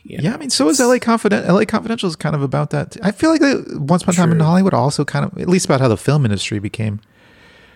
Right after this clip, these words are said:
Speaker 1: Mm-hmm.
Speaker 2: or, or
Speaker 1: Yeah.
Speaker 2: kind of changed at certain points in time. And, uh, Big Lebowski I also love.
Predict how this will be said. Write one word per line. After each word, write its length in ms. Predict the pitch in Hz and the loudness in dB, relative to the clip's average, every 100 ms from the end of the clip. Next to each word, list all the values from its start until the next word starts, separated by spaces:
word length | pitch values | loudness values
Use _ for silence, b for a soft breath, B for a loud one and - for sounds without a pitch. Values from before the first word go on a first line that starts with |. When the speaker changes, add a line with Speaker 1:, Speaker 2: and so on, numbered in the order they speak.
| b - | b -4
Speaker 1:
Mm-hmm. 800 | 117 104 117 113 113 - - 117 | 0 2 4 4 2 -2 -4 0
Speaker 2:
or, 140 | 110 | 2
or 60 | 107 | 2
Speaker 1:
Yeah. 180 | 104 | 2
Speaker 2:
kind 140 | 107 110 | 2 2
of 300 | 98 - - - _ _ _ _ - | 0 -4 -20 -20 _ _ _ _ -6
changed 680 | - 123 123 107 113 - - - - | 0 2 2 0 -2 -6 -12 -16 -8
at 100 | 113 | -6
certain 380 | - 117 - 110 | -2 -2 -2 -6
points 260 | - 120 120 | -4 -4 -4
in 60 | |
time. 260 | - 123 123 B B B B | -4 -4 -4 B B B B
And, 320 | 127 120 104 | 0 2 2
uh, 400 | 123 117 110 113 | 4 4 4 2
Big 300 | - 127 147 | -2 0 2
Lebowski 640 | 143 113 110 143 - 110 107 | 2 2 2 0 0 0 0
I 40 | |
also 320 | 110 - 110 | 0 -2 -2
love. 440 | 104 104 104 104 | 0 0 -2 -6